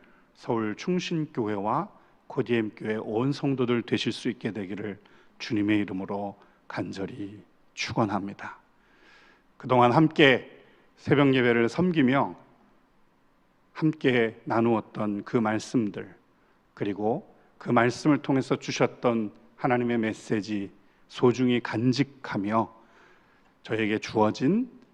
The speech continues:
새로운 사역지에서 주님 나라와 주의 영광을 위해 온전히 헌신하며 나아가겠습니다. 그동안 감사했고 주님의 평강이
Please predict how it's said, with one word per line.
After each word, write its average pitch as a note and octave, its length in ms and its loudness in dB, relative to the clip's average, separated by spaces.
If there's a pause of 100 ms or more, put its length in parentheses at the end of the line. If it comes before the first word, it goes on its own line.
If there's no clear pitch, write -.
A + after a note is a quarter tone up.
(120)
새로운 A2 420 0
사역지에서 G#2+ 840 -4 (500)
주님 A2 280 -2
나라와 G#2 680 -2
주의 A2 280 -6
영광을 G#2+ 560 -2
위해 A2 340 -6 (380)
온전히 G#2 400 -8
헌신하며 C#3 880 -2 (380)
나아가겠습니다. G2 1040 -8 (460)
그동안 G#2 320 -4
감사했고 A2 1000 -2 (300)
주님의 A2+ 340 -2
평강이 C3 640 2